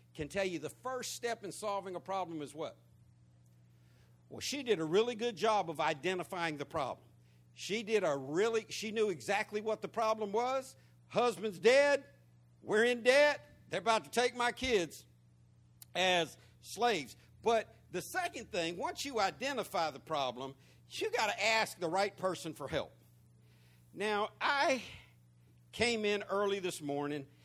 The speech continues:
and I went through Hardee's on Wilson before I got here, obviously, because, uh, nobody makes a greasier biscuit than Hardee's. It is just the best thing going. You ever try to eat a Hardee's biscuit?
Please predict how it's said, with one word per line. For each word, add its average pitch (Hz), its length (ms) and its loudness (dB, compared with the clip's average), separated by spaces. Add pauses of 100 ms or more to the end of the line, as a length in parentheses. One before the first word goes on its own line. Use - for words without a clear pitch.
(280)
and 143 580 -2 (220)
I 190 220 2
went 202 300 -4 (100)
through 180 220 -4
Hardee's 165 540 -2
on 160 200 -6
Wilson 160 420 -4
before 135 320 -4
I 147 80 2
got 180 260 0
here, 131 280 -6 (400)
obviously, 151 480 -2
because, 131 420 -8 (300)
uh, 135 160 -2 (100)
nobody 170 540 0
makes 147 260 -4
a 135 60 -12
greasier 127 440 -8
biscuit 107 440 -10
than 104 100 -14
Hardee's. 92 400 -10
It 190 100 0
is 135 140 -6
just 139 220 -8
the 139 60 -6
best 139 360 0
thing 127 220 -4
going. 104 280 -4 (840)
You 440 240 6
ever 320 160 10
try 294 300 6
to 294 40 4
eat 285 120 4
a 240 60 10
Hardee's 262 440 6
biscuit? 285 500 0